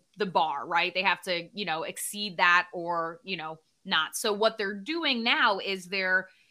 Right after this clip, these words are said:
instead of a two-dose regimen, especially now with Omicron, they're testing a three-dose regimen. So now they need a little bit more time to administer that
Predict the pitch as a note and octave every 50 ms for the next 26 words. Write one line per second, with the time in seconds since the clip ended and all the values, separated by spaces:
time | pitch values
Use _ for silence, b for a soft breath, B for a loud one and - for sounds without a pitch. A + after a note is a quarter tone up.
0 | b b G3+ G#3+ - B3 A#3 A3+ G#3 G#3 G3+ - - - C#4 C4+ C4+ C4 - G3+
1 | G3 F#3+ - - F#3 F3 E3+ E3+ F3 F3 E3+ E3+ E3+ F3 F3 F3+ - - - G#3
2 | G#3 - A3 G3+ G3+ F#3 F3 E3+ F3 - - G3+ G#3 G#3+ A3 G#3 F#3 - - F3
3 | E3+ E3 F3 F3 - - - - F#3+ F#3 - - - F#3+ F#3 F3+ G#3+ - - -
4 | G3+ G3 G#3+ A3 G#3+ G#3+ F#3 E3+ D#3 E3+ F3+ - - F3+ E3+ E3 E3+ E3+ E3+ E3
5 | D#3+ E3+ G#3 D4 D#4 b b b b b b b - B3 A#3 A3 G#3+ A3+ A#3 C4
6 | C4+ B3+ A#3+ A3+ A3 G3+ G#3+ G#3+ B3 A3+ C4 B3 A3+ A3+ A3 G#3+ G#3+ - - G#3
7 | G3+ G#3 G#3 - A3 G3 F3+ F#3+ F#3+ G3 G3+ A3 - - A3+ A3 A3 G#3 G3 F#3